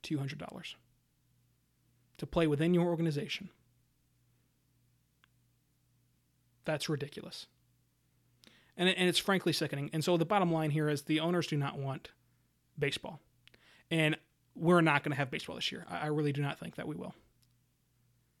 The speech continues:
And especially we won't, if, if there's no deal in place at the end of this week, you can kiss baseball goodbye. But I, I would go ahead and do that already, because what the owners are trying to do right now is to turn you against the players.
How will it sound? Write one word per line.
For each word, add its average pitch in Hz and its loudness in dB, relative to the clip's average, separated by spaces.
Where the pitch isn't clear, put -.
And 147 2
especially 175 2
we 147 4
won't, 139 -2
if, 135 -6
if 143 -6
there's 147 -2
no 160 0
deal 160 2
in 156 -2
place 160 -2
at 147 -8
the 165 -4
end 160 -4
of 151 -6
this 151 -6
week, 151 -2
you 151 -4
can 143 -6
kiss 151 -4
baseball 143 -8
goodbye. 135 -10
But 160 0
I, 160 6
I 175 6
would 165 6
go 151 4
ahead 143 2
and 135 0
do 147 4
that 139 2
already, 131 -2
because 143 -2
what 156 -2
the 156 2
owners 196 4
are 196 2
trying 202 2
to 190 2
do 175 2
right 143 0
now 135 -4
is 143 -6
to 151 -10
turn 160 2
you 160 6
against 160 0
the 156 -4
players. - -10